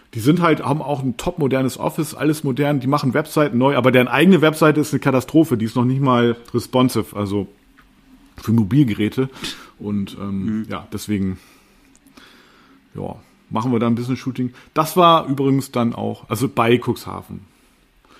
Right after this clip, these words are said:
Speaker 1: Wurster
Speaker 2: Mhm.
Speaker 1: Nordseeküste.
Speaker 2: Okay.
Speaker 1: Mhm. Ja.
Speaker 2: Ja, cool. Also Wetter ist auf jeden Fall im Moment in der Vorhersage sehr gut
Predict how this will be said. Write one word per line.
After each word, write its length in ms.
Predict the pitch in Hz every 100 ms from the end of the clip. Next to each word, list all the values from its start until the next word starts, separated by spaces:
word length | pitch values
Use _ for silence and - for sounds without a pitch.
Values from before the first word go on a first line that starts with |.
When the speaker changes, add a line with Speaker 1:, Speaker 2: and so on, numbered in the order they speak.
| _ _ _ -
Speaker 1:
Wurster 560 | 98 139 175 - 151
Speaker 2:
Mhm. 60 | 143
Speaker 1:
Nordseeküste. 640 | 156 - - - 131 185 -
Speaker 2:
Okay. 40 | 104
Speaker 1:
Mhm. 300 | 101 107 151 151 151 _ _ _ _ _ _ _ _ _ _ _ _ -
Ja. 180 | 104 - _ _ _ _ _ _ _ _ _ _ _ -
Speaker 2:
Ja, 120 | 139 127
cool. 120 | 101 -
Also 240 | 117 139
Wetter 360 | 226 240 214 196
ist 200 | 196 196
auf 120 | 175
jeden 160 | 185
Fall 360 | 165 160 160 147
im 100 | 135
Moment 460 | 135 135 165 185 -
in 160 | 139
der 160 | 143 135
Vorhersage 680 | 139 123 135 127 123 117 113
sehr 180 | 104
gut 280 | 101 220 277